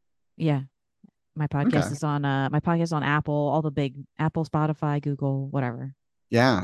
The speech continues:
Speaker 2: and, uh,
Speaker 1: Check.
Speaker 2: I'll definitely put them all in the show notes so then people
Speaker 1: Thank
Speaker 2: can
Speaker 1: you.
Speaker 2: click right from this podcast straight to it. And, uh, yeah, if you're listening on Spotify, click that link and go subscribe to her,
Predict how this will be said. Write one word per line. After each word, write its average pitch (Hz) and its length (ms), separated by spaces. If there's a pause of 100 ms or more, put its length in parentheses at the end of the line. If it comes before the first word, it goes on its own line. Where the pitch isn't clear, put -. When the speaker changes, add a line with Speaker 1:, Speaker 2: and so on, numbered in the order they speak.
Speaker 2:
and, 135 220
uh, 123 280
Speaker 1:
Check. - 80
Speaker 2:
I'll 113 80
definitely 131 340
put 151 160
them 131 140
all 107 360
in 107 180
the 110 60
show 95 240
notes 90 460
so - 180
then 95 180
people 98 240
Speaker 1:
Thank 92 60
Speaker 2:
can 92 120
Speaker 1:
you. 90 60
Speaker 2:
click 101 300
right 104 240
from 135 180
this 120 140
podcast 90 800
straight 117 380
to - 160
it. - 200 (540)
And, 90 680
uh, 85 360
yeah, 127 180
if - 140
you're 117 140
listening 120 420
on 120 140
Spotify, 117 600
click - 500 (440)
that 107 180
link 113 500 (380)
and 104 140
go 113 320 (480)
subscribe 117 580
to 120 140
her, 135 340